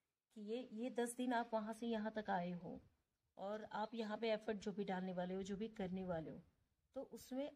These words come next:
आप क्या ट्रांसफॉर्म करोगे, आपकी हायर सेल्फ क्या लेने को तैयार है। कुछ खाली होगा तो कुछ भरेगा, ठीक है। तो कुछ डेटा ट्रांसफर होगा।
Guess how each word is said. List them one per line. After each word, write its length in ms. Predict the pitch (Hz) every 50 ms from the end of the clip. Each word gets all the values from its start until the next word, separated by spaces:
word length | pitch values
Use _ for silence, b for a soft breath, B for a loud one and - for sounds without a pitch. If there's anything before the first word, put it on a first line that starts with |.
| -
आप 360 | - 185 190 226 262 277 - -
क्या 120 | - 277 262
ट्रांसफॉर्म 460 | 262 - 214 185 175 - - 175 165
करोगे, 280 | - 185 165 160 160 -
आपकी 400 | - - 208 - - - 269 269
हायर 280 | 226 190 175 170 180
सेल्फ 280 | 185 - 254 262 254 - _ _
क्या 220 | - 226 233 254 277
लेने 280 | 277 247 226 214 214
को 140 | 208 202 185
तैयार 380 | - 185 170 151 - - - -
है। 120 | - - _ _ _ _ _ _ _ _ _ _ _ _ _ _ _ _ _ _ _ _ _ _ _ _
कुछ 120 | 196 -
खाली 280 | - - 208 196 214 233
होगा 300 | 240 254 269 269 269 -
तो 100 | - 196
कुछ 200 | 185 180 - - -
भरेगा, 340 | 180 185 196 190 220 233 240 - _ - - - _ _ _ _ _ _ _ _ _ _ _ _ _ _ _ _ _ _ _
ठीक 160 | - 202 - 262
है। 100 | 262 262 _ _ _ _ _ _ _ _ _ _ _ _ _ _ _ _ _ -
तो 60 | 254
कुछ 280 | 254 330 339 - -
डेटा 240 | 240 240 233 233 254
ट्रांसफर 400 | 262 254 226 208 196 202 - 202
होगा। 300 | 180 175 170 147 - -